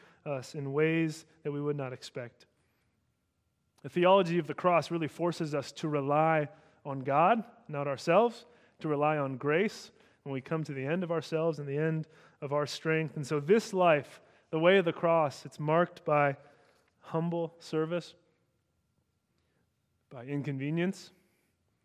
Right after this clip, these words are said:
often hardship.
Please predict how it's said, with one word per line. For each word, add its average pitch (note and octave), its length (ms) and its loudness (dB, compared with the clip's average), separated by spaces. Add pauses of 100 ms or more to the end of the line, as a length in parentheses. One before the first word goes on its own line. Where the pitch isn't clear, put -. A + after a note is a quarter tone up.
(1300)
often C3+ 540 -6 (140)
hardship. F3 640 2